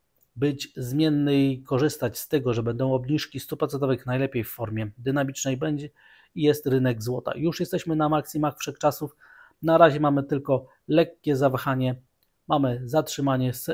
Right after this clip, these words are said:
korektę w biegu, chłodzącą wskaźniki. Nic tutaj naprawdę negatywnego się nie dzieje. Ruchy robaczkowe o niewielkiej zmienności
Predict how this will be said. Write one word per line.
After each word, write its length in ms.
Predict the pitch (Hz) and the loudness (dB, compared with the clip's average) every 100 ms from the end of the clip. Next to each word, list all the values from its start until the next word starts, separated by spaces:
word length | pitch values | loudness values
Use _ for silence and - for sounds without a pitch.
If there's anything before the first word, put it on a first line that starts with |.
| - | -4
korektę 520 | 139 135 - 123 113 - | -2 -2 -2 -2 -2 -6
w 220 | 139 120 120 | -10 -8 0
biegu, 460 | 151 131 131 131 - _ _ | 0 2 0 0 -6 _ _
chłodzącą 720 | - 151 147 139 131 120 - - | 0 0 2 -2 -2 -4 -4 -14
wskaźniki. 640 | - - 123 151 143 143 | -8 -4 -2 -2 -2 -2
Nic 220 | 165 - | -2 -4
tutaj 220 | - 135 | -4 0
naprawdę 400 | 131 127 135 127 | 0 2 2 2
negatywnego 720 | 123 131 131 131 131 131 120 | 0 0 0 -2 0 -2 -2
się 240 | 113 110 101 | -4 -4 -6
nie 160 | 127 139 | -6 -4
dzieje. 280 | 151 143 131 - - - - | 0 0 0 -6 -20 -20 -4
Ruchy 280 | 156 156 151 | -2 2 2
robaczkowe 560 | 143 139 - - 135 | 4 2 0 0 0
o 100 | 131 | 2
niewielkiej 460 | 131 127 131 131 120 | 2 0 0 -2 -6
zmienności 680 | 113 127 127 139 - 135 | -2 -2 0 -2 -4 -8